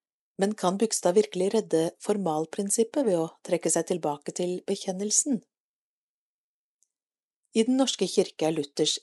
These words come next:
lille katekisme og Melanchtons Confessio Augustana, C A, de spesifikt lutherske bekjennelsesskriftene. Det er ikke noe i disse tekstene som gjør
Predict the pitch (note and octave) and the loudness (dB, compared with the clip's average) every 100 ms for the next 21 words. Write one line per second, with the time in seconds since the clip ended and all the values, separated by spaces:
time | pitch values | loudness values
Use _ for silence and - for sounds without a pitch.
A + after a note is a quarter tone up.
0 | F#3 F3+ D#3+ - C#3+ E3 D3+ - E3+ F3+ | -2 -2 -2 -6 -8 -6 -4 -4 -2 -4
1 | - _ _ - E3+ F#3 E3 D#3 - F3+ | -6 _ _ -4 0 0 -2 -4 -4 -2
2 | - - G3 F#3+ - - F3+ F#3 F3+ F3+ | -2 -2 -2 -2 -4 0 0 2 0 0
3 | G3 - E3 F3 A3 - - - A3 F3 | 0 0 -2 -2 -4 -4 -4 0 0 0
4 | A3 B3+ _ _ _ _ _ _ F3+ G3 | -2 -4 _ _ _ _ _ _ -2 0
5 | G3+ - - G#3 G3+ A#3 - C4+ - - | 0 0 0 2 2 2 -2 -6 -8 -18
6 | - - F3 - - D#3+ - F#3+ F#3 - | -16 -6 -4 -4 -4 -4 -2 -4 -4 -6
7 | G3 - D3+ D3 D3 - D3 - - - | -6 -4 -8 -6 -2 0 0 0 -2 0
8 | D3+ - - D3+ - _ _ _ _ _ | -4 -6 -6 -8 -8 _ _ _ _ _
9 | _ _ _ _ _ _ _ - F3 G3 | _ _ _ _ _ _ _ 0 2 4
10 | G#3 - G3 G#3+ F#3 F#3 G3 F3+ E3 - | 0 0 0 0 2 2 2 2 0 -4
11 | E3 - - D3 C#3 F3+ E3+ D3+ D#3 | -6 -4 -6 -8 -6 -6 -2 0 2